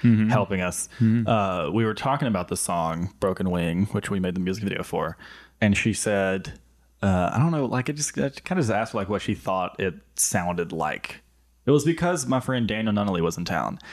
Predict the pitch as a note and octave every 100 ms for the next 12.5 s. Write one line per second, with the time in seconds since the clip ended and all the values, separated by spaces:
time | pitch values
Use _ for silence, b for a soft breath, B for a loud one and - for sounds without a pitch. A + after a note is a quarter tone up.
0 | B A#2+ A2 G#2+ G2+ G2 - G2 A2 G2+
1 | - F#2 F#2+ G#2+ F#2+ F#2 F2 F2+ F#2 F#2+
2 | F2 E2+ E2+ F2 E2+ E2+ F2 B B B
3 | B A2 G#2+ F#2+ - G#2 F2+ F#2+ F#2 F2
4 | F#2 F2 G2+ G2 F#2+ F#2+ F#2+ F2+ G2 F#2
5 | F#2+ F2 F#2+ F2+ G2+ F#2 F#2 G2 F2 -
6 | G2 F2 - - A#2 G2+ G#2 G#2 D#2+ F2+
7 | - - F2+ E2+ E2+ G2 E2+ - - F#2
8 | E2+ F#2+ G#2+ G#2 F#2 - A2 G2+ F#2+ G#2
9 | G2+ G#2+ B2 A#2 - G2 F#2 F2+ - -
10 | B B B B - - B2 B2 A#2+ A#2
11 | A#2 G#2+ - - - A2+ A2 G#2+ G#2 G2
12 | F#2+ F#2 F2 F2